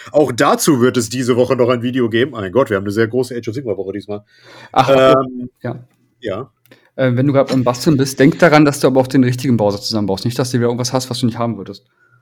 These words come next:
Speaker 1: Please no, Alter.
Speaker 2: <laughs>
Speaker 1: Lustige Geschichte. Ich hab in, in Berlin, hatte ich, äh, abends, ähm, mein, noch ein bisschen gebastelt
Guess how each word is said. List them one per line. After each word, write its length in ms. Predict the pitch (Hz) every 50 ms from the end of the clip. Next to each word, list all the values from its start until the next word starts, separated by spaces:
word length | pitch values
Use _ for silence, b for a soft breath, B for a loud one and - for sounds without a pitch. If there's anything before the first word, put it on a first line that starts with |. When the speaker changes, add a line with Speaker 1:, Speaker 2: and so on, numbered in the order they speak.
| B B B 571 554 554 554 571 B B B B B B B B B B _ _ _ _
Speaker 1:
Please 340 | _ - 127 117 104 110 120
no, 220 | 110 110 107 104 98
Alter. 540 | 92 95 98 - 107 98 98 110 120 120 - _ _ _ -
Speaker 2:
<laughs> 1120 | 170 - - 240 226 - 254 240 - - 208 - - - 226 220 - - - - - -
Speaker 1:
Lustige 480 | - - 120 123 - - 131 113 117 117
Geschichte. 560 | 110 110 - 123 120 - - 101 98 113 113 B B B 127 B B B 123 120 120 B B _ - _ _ B B B B B _ -
Ich 160 | 135 110 -
hab 180 | - - - 135
in, 380 | 147 139 131 127 127 135 143 -
in 160 | 147 135 127
Berlin, 640 | 135 131 123 123 147 156 143 139 151 170 175 127
hatte 200 | 113 127 - 147 131
ich, 420 | 113 127 131 131 127 - - -
äh, 220 | 131 123 127 123
abends, 600 | 123 - 113 120 131 143 151 143 - - - - _ 127
ähm, 500 | 120 120 120 117 120 117 113 117 117 113 - _ _ _ _ _ - 147 123
mein, 600 | 113 113 110 120 120 120 117 120 123 123 135 139 - _
noch 160 | 139 143 135
ein 40 | 117
bisschen 240 | 139 160 - 175 135
gebastelt 600 | 120 110 135 156 - - - 117 139 - - _